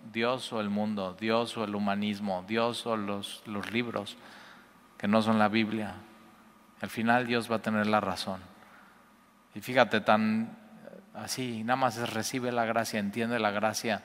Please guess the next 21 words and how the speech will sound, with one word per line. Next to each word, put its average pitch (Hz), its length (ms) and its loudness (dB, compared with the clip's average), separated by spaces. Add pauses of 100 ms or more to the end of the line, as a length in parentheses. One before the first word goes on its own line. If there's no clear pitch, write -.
(600)
disfruta 120 520 0
la 113 120 4
gracia 104 460 0
de 98 160 -2
Dios 104 280 -4
en 101 120 -2
tu 98 160 -6
vida. 101 480 -2 (1600)
Porque 104 220 2
hay 127 120 8
unos 127 220 2
que 110 140 0
se - 340 -4
pervierten 117 800 2
y 104 80 0
pecan 135 480 0
y 107 100 -2
están 127 300 -2
autocondenados 123 840 0
por 107 200 -6
su 110 260 -4